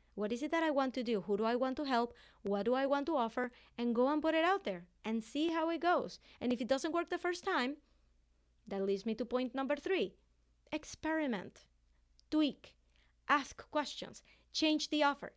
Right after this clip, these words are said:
change the ideal client. This is what every person that I have interviewed on my podcast has done. And by the time that I interview them, they have been in business for, like, ten years.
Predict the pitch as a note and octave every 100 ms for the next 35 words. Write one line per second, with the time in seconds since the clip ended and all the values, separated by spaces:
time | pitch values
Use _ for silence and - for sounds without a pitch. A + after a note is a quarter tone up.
0 | - D4+ D4+ C#4+ C#4+ C4+ C4+ C#4 C4 A#3+
1 | C4 G#3 - - - - C#4+ C#4+ F4+ D4
2 | D4 - _ - D4+ F4+ C#4+ F4+ G4 G4
3 | D#4+ D4+ D4+ C#4+ C4 A#3 A3 A#3+ C4 C#4
4 | C4+ B3 A3+ A3 G#3 G3+ A#3+ - F3 -
5 | - - - B3+ A#3+ - G3+ A#3 - -
6 | - - C4 B3+ B3+ B3+ C#4 F#4+ G4+ D4
7 | D4+ F#4+ D#4+ A3+ G#3 F#3+ F3+ - - -
8 | E4+ D4 F#4 C#4+ A#3 E4 C#4 B3+ B3+ B3+
9 | A#3 A#3 A3+ - D4+ E4 D4+ B3 C#4+ D4
10 | G#3